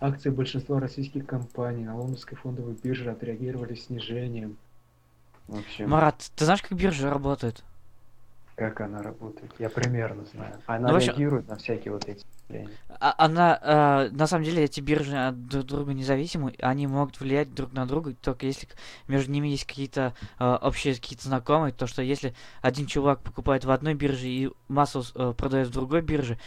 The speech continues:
Speaker 2: э, за счёт этого цены регулируются.
Speaker 1: Ну, это
Speaker 2: И п-, за-
Speaker 1: понятно.
Speaker 2: Не, не, нас-, н-, это на самом деле, типа, то, что в одной бирже ты говоришь то, что я продаю розы за пятьдесят рублей. В другой чувак в бирже говорит, типа, то, что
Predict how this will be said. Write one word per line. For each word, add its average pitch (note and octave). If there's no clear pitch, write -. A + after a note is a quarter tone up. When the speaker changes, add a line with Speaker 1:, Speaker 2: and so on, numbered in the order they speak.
Speaker 2:
э, -
за C3
счёт -
этого D3+
цены C#3
регулируются. C#3
Speaker 1:
Ну, A2+
это B2+
Speaker 2:
И B2+
п-, C3
за- C#3
Speaker 1:
понятно. A2+
Speaker 2:
Не, E3
не, C#3
нас-, C#3+
н-, C#3+
это C3+
на C3+
самом F#3
деле, E3
типа, D3+
то, D3
что C#3
в C#3+
одной E3
бирже D3
ты -
говоришь D#3
то, D3
что -
я F3
продаю D#3+
розы E3+
за C3+
пятьдесят D3+
рублей. C3
В C3
другой C#3+
чувак E3
в C3
бирже D3+
говорит, C#3
типа, -
то, D3
что -